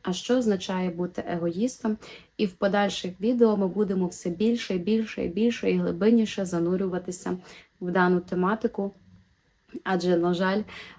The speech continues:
декількох хвилин нам на це не хватить. Почнемо із любові до себе і чому це дуже важливо. Важливо це тому, що якщо ми не вміємо любити себе,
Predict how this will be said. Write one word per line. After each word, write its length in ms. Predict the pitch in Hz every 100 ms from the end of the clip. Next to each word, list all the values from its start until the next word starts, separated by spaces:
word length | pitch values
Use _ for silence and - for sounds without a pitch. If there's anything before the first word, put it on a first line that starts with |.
| -
декількох 840 | 185 202 196 202 180 - 202 226
хвилин 760 | - - 190 190 190 196 214 220 - 180 190 165 _
нам 460 | 185 185 175 196 190
на 140 | 185
це 360 | 185 185 170 180 180 - 165 -
не 180 | 196 190
хватить. 580 | 185 165 185 - - - - 180 165 _ _ _ - _ _ _
Почнемо 720 | - 214 - 226 294 302 262 254 160 170 -
із 240 | - 202 180
любові 400 | 190 175 180 - -
до 60 |
себе 400 | 139 - 233 214 -
і 80 |
чому 340 | 175 - 190 196
це 180 | - 165
дуже 300 | 175 170 165
важливо. 400 | 165 - 160 - - _ _ _
Важливо 540 | 185 202 214 247 330 294
це 180 | - 233
тому, 420 | 226 190 208 330 _ _ _ _ _
що 380 | - - 220 175 170 _ _
якщо 420 | 185 196 - 247
ми 120 | 262
не 100 | 226
вміємо 360 | 208 226 214 196
любити 380 | 190 180 196 185
себе, 400 | 180 180 185